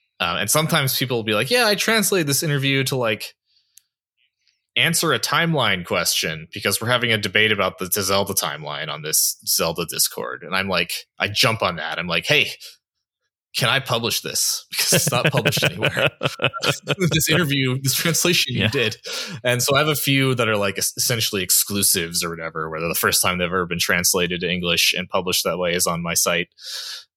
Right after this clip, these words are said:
Speaker 1: Um, I don't wanna be hosting exclusives <laughs> because I don't want all the eggs to be in one basket.
Speaker 2: Sure.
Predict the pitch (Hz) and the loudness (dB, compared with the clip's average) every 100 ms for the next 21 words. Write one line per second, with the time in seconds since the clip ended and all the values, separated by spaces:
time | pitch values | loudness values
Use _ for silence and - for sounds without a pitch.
0 | - 98 82 80 85 - 117 202 139 113 | 0 2 2 -4 -14 -2 0 0 0 2
1 | 180 175 123 110 95 - 101 90 - 107 | 2 2 2 0 0 0 -2 -2 -2 0
2 | - 92 - - - - 131 127 - 143 | 0 0 0 0 -2 -2 -2 -2 0 0
3 | - 156 147 151 143 139 120 123 123 120 | 0 0 2 0 0 0 2 2 2 2
4 | 120 117 - 113 113 107 104 101 107 113 | 2 0 -2 -2 -2 -2 -4 0 0 2
5 | 147 113 | 4 4